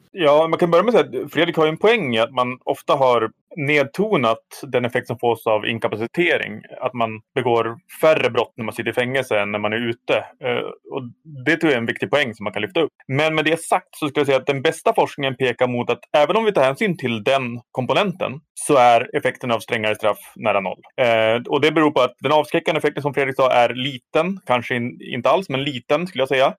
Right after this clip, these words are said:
Eh, och, eh, den fylls på av att vi då har en inkapaciteringseffekt som gör att man begår betydligt färre, färre brott medan man sitter inne, men som motverkas av att man blir mer kriminell av att sitta i fängelse. Eh, och jag tror att, ja,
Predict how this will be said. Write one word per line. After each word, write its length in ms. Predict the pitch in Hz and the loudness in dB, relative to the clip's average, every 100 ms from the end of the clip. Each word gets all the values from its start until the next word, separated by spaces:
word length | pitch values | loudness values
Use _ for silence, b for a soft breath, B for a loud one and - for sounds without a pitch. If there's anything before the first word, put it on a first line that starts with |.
| B B _ _ - | B B _ _ 0
Eh, 520 | 135 131 127 127 127 - _ | 4 4 4 4 2 -2 _
och, 520 | 156 139 131 - - 131 | 2 2 2 0 0 4
eh, 240 | 127 123 | 4 2
den 400 | 131 127 147 147 | 0 0 0 0
fylls 260 | 170 147 - | -2 -2 -2
på 220 | 151 139 | 2 4
av 100 | 123 | 4
att 160 | 123 - | 0 -2
vi 160 | 127 | -2
då 220 | 117 117 113 | 0 0 2
har 240 | 113 110 | 4 2
en 340 | 113 110 110 | 0 -2 -4
inkapaciteringseffekt 800 | 127 127 127 135 120 117 120 214 - | -4 -2 -2 -2 -2 -2 -2 -2 -2
som 120 | 131 | 0
gör 80 | 120 | 0
att 60 | |
man 120 | 117 | 0
begår 340 | 113 147 220 240 - 156 - | -2 2 2 2 -8 -12 -6
betydligt 380 | 151 170 190 - | -2 -2 0 2
färre, 240 | 165 160 - - | 2 0 -2 2
färre 160 | 165 | 2
brott 160 | 151 160 | 2 0
medan 180 | 151 143 | -2 -2
man 80 | |
sitter 180 | 143 151 | -2 0
inne, 300 | 143 135 175 B B B 185 | 0 0 -2 B B B 0
men 160 | 185 | 2
som 120 | 190 | 4
motverkas 540 | 180 180 - 139 - 127 | 4 2 2 2 2 2
av 80 | 117 | 2
att 60 | 127 | 2
man 120 | 123 | 0
blir 100 | 127 | 0
mer 200 | 117 110 | 0 -2
kriminell 380 | - 127 180 180 | -4 0 2 2
av 60 | 104 | -2
att 60 | |
sitta 140 | 107 - | -6 -8
i 40 | |
fängelse. 300 | - - - - - - 165 - | -8 -12 -12 -12 -14 -14 -12 -2
Eh, 380 | 156 143 143 143 | 2 4 2 2
och 180 | 160 165 | 2 2
jag 120 | 160 | 4
tror 140 | 180 | 2
att, 160 | 170 - B - _ | 2 -2 B -20 _
ja, 200 | 196 160 | -2 -2